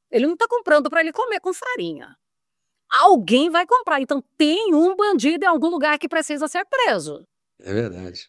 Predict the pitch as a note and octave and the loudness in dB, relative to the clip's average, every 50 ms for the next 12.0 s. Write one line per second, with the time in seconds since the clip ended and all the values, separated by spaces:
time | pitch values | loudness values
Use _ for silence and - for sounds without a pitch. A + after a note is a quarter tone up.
0 | _ - C4+ D4 E4 D4 A#3 G3+ A#3 B3+ C#4 D4 - D#4+ E4 - F4 F#4 F4+ E4 | _ 0 4 4 4 4 4 0 -2 -2 -2 -4 -4 -6 -8 -4 -2 0 0 2
1 | A3+ A3 A3 A3 G#3+ G#3+ A3 A3+ C4+ D#4 F4 - _ - G4 E4 C#4+ A#3 A#3 A#3 | 4 6 6 8 8 6 6 4 2 -4 -4 -6 _ -4 -4 -2 -2 -2 -4 -4
2 | - C4 G#3+ B3+ B3+ G#3+ D#3 F3+ E3+ F3 E3+ - A3 G#3 - - A#4+ - - D#3 | -6 -6 -6 -4 -6 -4 -6 -8 -8 -8 -8 -10 -10 -8 -6 -6 -4 -4 -6 -6
3 | D3+ D3+ C#3 D3+ _ _ _ _ _ - C4 C4 D4 - E4+ D#4+ D4+ C4 A#3+ G3 | -8 -12 -16 -20 _ _ _ _ _ 8 8 8 8 4 4 4 6 6 6 6
4 | A3 A3 C#4 C#4 - G#4+ E4+ D4 C#4 - D4+ C#4 - G#4 B4 A#4+ A#4+ G#3+ - - | 2 0 0 0 0 -2 -2 -2 0 -2 -4 -2 -2 -4 -2 0 0 -2 -2 -4
5 | - - _ _ _ _ _ _ _ _ _ _ _ - G#3+ G#3+ - - A3 G3+ | -8 -14 _ _ _ _ _ _ _ _ _ _ _ 4 4 4 4 2 0 0
6 | F#3+ - - A#3+ D#4 A4+ - _ - G#4 E4 D4 C#4+ C4+ - - A3+ A3 G#3+ G3 | 0 -2 -2 0 2 2 0 _ -2 -2 0 0 -2 -4 -4 -2 -2 0 0 -2
7 | F#3+ G#3 G3+ F#3+ F#3+ G3 F#3+ G3+ - - - A#3 A#3 A#3 A3+ A3+ A#3 A3+ G#3+ A3 | -2 -2 0 2 2 0 0 -2 -6 -8 -6 -2 -2 -2 -2 -2 -2 -2 0 0
8 | G#3+ F3+ F3 E3+ D#3+ - - - F#3+ G#3 G#3 G3+ - - G#3+ G3+ G#3 A3 A3 - | 0 -2 -2 -8 -8 -8 -8 -10 -8 -8 -10 -10 -8 -6 -4 -2 -2 -2 -2 -4
9 | - - C#4 C#4+ B3 F3 D3 - - F3 F3 F3+ F3+ F#3+ F3+ D#3+ F3+ F#3 - _ | -2 -2 0 0 0 -2 -4 -8 -6 -4 0 0 0 0 -2 -4 -8 -8 -8 _
10 | - - _ _ _ - D#4 E4 - - - C4 G#3+ F#3+ F#3 G#3 A#3 A#3+ A#3+ A3+ | -20 -20 _ _ _ 2 2 2 2 0 0 0 0 2 2 2 2 2 2 2
11 | A3 G#3 G3 G3 F#3+ F3+ F3+ E3+ D3 C#3 F3 F#3 F#3+ F#3 F3+ D#3+ D#3+ E3+ F3 F#3 | 2 0 0 0 -2 -4 -4 -8 -10 -8 -4 -4 -4 -4 -4 -6 -6 -4 -4 -4